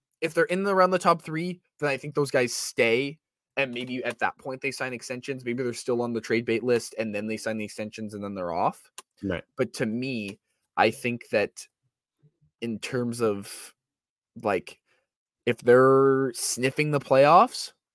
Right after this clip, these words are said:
Speaker 1: personally for me, and I know I'm, I, I know I'm not a general manager, but for, if it were me, if I'm only sniffing in and around the playoffs, like, I'm fourth,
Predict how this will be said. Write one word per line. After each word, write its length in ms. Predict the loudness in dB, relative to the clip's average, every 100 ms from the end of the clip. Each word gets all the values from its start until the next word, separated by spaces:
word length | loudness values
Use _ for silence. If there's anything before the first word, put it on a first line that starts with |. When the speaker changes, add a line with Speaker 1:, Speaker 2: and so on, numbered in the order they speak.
| _ _
Speaker 1:
personally 300 | 4 4 4
for 120 | 0 -2
me, 240 | -2 -6 -10 _ _
and 120 | -4
I 60 | -2
know 180 | 0 2
I'm, 200 | 0 0
I, 80 | -2 4
I 140 | 4
know 300 | 6 8 10
I'm 160 | 10 8
not 180 | 0
a 80 | 0
general 320 | -4 -4 -4
manager, 520 | -4 -4 -4 -6 -8 -10 _ _ _ _ _ _ -20 -18 -18 -18 -18 -4
but 220 | -2 -2 -4 _ _ _ _
for, 140 | -2 0
if 140 | 0
it 40 | 0
were 160 | 0
me, 200 | 0 -2
if 100 | -2
I'm 160 | -2 0
only 220 | -2 -2
sniffing 560 | -4 -6 -6 -4 -4 -4
in 100 | -6
and 100 | -4
around 260 | -2 -2
the 80 | -4
playoffs, 440 | -2 0 0 0 -2
like, 120 | -2
I'm 180 | -2 -4
fourth, 760 | -8 -2 0 -2 -6 -18 -20